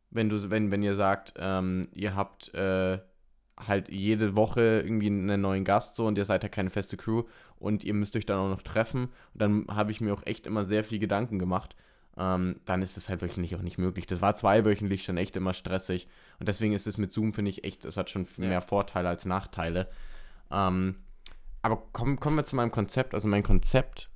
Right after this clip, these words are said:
Speaker 1: jetzt muss ich aber auch liefern, Mensch, <laughs> wenn ich schon gesagt habe, dass es ein Konzept ist, ähm, ist so, ich hab, ähm, halt mir gedacht, okay,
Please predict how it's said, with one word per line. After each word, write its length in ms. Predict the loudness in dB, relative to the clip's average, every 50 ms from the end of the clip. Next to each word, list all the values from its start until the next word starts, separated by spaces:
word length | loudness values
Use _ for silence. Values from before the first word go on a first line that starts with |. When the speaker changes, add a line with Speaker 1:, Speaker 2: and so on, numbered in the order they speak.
| -12 -12
Speaker 1:
jetzt 120 | -8 -2
muss 160 | 2 2 2 2
ich 120 | 4 4
aber 100 | 6 6
auch 120 | 6 6 4
liefern, 360 | 2 0 0 2 0 0 0
Mensch, 220 | 2 2 2 2 2
<laughs> 0 |
wenn 120 | 6 8 8
ich 100 | 8 6
schon 140 | 4 2
gesagt 320 | 2 4 4 4 4 4 0
habe, 80 | -2
dass 140 | -2 -2 -2
es 100 | -2 -4
ein 100 | -4 -2
Konzept 360 | -2 -2 0 -2 -4 -2 -2 -6
ist, 160 | -6 -6 -8 -16 -18 -18 -16 -18 -18 -18 -16 -16 -16 -14 -4 0
ähm, 260 | 2 2 2 2 0
ist 180 | -2 -6 -6 -2
so, 300 | 0 2 2 2 0 -2 -10 -16 -16 -14 -10
ich 200 | -10 -8 -2 0
hab, 220 | 0 0 0 -2 -6 -2
ähm, 540 | 0 2 2 4 4 2 2 2 0 -2 -4 -10 -20 -20 -12
halt 460 | -8 -6 -2 0 0 0 0 -2 -4 -4
mir 160 | -4 -2 0
gedacht, 340 | 0 2 2 0 -2 -4 -8
okay, 280 | -6 -2 0 0 0 0